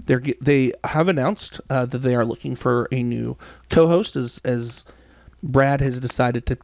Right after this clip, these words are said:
kinda take a less competitive look at Pauper, isn't really enjoying the M T G O scene because of the competitiveness, and so that they, you know, there's changes coming there.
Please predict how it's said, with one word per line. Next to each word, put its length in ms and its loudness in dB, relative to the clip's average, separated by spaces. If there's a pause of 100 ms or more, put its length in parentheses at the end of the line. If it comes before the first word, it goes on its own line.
(100)
kinda 180 2
take 160 0
a 60 2
less 240 2
competitive 520 0
look 160 0
at 80 -8
Pauper, 480 2 (220)
isn't 180 0
really 200 2
enjoying 400 4
the 160 2
M 100 2
T 140 0
G 160 4
O 80 6
scene 260 0
because 260 2
of 80 -6
the 60 -8
competitiveness, 720 0
and 320 -2 (340)
so 100 2
that 200 0
they, 460 4 (160)
you 140 0
know, 100 2
there's 220 0
changes 260 0
coming 240 -2
there. 220 2